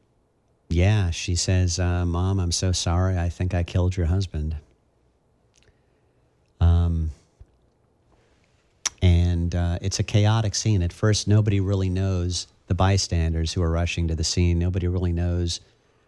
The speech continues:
uh, who, who attacked whom or whatever. And, uh, uh, I talked to a guy named, uh,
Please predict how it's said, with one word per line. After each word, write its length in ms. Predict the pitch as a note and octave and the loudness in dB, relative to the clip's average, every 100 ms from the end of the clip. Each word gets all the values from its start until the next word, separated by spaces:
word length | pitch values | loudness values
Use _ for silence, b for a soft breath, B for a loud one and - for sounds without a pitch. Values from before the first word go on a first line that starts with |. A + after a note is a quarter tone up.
| _ - | _ 0
uh, 440 | E2+ D#2+ E2 D#2+ | 2 2 2 -2
who, 540 | D#2+ G#2 G2 F#2 F2+ F#2 _ _ _ _ _ G#3+ F3+ F2+ | -2 2 2 2 -2 -6 _ _ _ _ _ -12 -2 2
who 180 | G2+ F#2+ | 4 4
attacked 400 | F2 F#2 E2+ - | 2 0 0 2
whom 240 | G#2+ G2 | 2 4
or 80 | E2 | 2
whatever. 460 | E2+ E2+ E2 D#2+ D#2+ | 0 -2 -2 -2 -2
And, 260 | E2 D#2+ | -2 -2
uh, 300 | D#2+ D#2+ E2 - b b b b b b b _ _ _ | -2 -2 -4 -6 b b b b b b b _ _ _
uh, 240 | - E2+ - | 2 2 2
I 80 | G2 | 2
talked 300 | - G#2 - | 4 4 4
to 100 | G2 | 2
a 60 | |
guy 320 | E2+ F#2+ G2 F#2+ | 2 2 0 0
named, 400 | F#2+ F#2 F2+ F2+ | 0 0 -2 -2
uh, 420 | F2 F2 F2 | -2 -2 -2